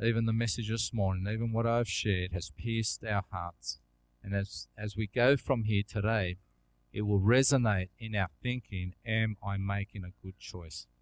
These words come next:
Am I going to accept the pain of discipline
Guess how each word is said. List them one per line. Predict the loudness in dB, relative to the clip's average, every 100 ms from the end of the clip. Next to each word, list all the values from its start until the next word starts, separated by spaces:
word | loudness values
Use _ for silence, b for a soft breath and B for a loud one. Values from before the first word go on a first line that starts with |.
| _ _ _ _ _ _ _ _ _ _ _ _ _ -2
Am | 6
I | 8 8
going | 8 6 6
to |
accept | 2 0 4 4 4 _ _ _ _ -20
the |
pain | -12 -4 0 0
of | -2 -4
discipline | -6 -6 -8 -4 -4